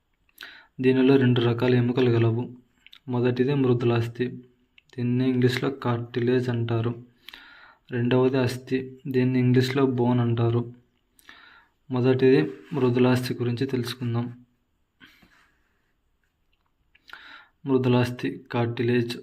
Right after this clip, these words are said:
మెత్తగా, మృదువుగా ఉండే ఎముకలను మృదులాస్థులు అంటారు. మృదులాస్థుల అధ్యయనం వచ్చేసి కాండ్రాలజీ. మృదులాస్థులలోని మాత్రిక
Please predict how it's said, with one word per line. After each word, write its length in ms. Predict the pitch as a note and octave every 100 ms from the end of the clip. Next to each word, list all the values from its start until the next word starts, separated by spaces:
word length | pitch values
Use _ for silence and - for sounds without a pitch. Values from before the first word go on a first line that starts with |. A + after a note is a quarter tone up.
| - _ _ _ _ _ - - _ _
మెత్తగా, 520 | A#2+ A#2 A#2+ B2+ B2+
మృదువుగా 540 | C3 B2+ A#2+ A#2+ A#2+ B2
ఉండే 280 | B2 B2 B2
ఎముకలను 800 | A#2 A#2+ A#2+ A#2+ C3 E3+ - _ _ - - _ - _
మృదులాస్థులు 1200 | B2+ B2 A#2+ B2 A#2+ A#2+ A2+ - - A#2+ C3 C#3 -
అంటారు. 580 | C#3+ A#2+ A#2+ A#2 A#2 A#2 - _ _ _ _ _ _
మృదులాస్థుల 720 | C#3 B2 A#2+ B2 B2 B2 C3
అధ్యయనం 600 | B2 A#2 A#2+ B2 B2 A#2+ A#2
వచ్చేసి 360 | B2 A#2 D3
కాండ్రాలజీ. 920 | - B2 A#2 A#2 A#2 A2+ A2 B2 B2 - _ _ _ _ _ _ _ _ _ _ _ _ _ _ _ _ _ _ _ _ _ _ - _ _ _ _ _ _ _ - - - _ _
మృదులాస్థులలోని 920 | B2+ B2 B2+ C3 C3 C3 B2+ B2+ B2+
మాత్రిక 760 | B2 A#2 B2 A#2+ - A#2+ C#3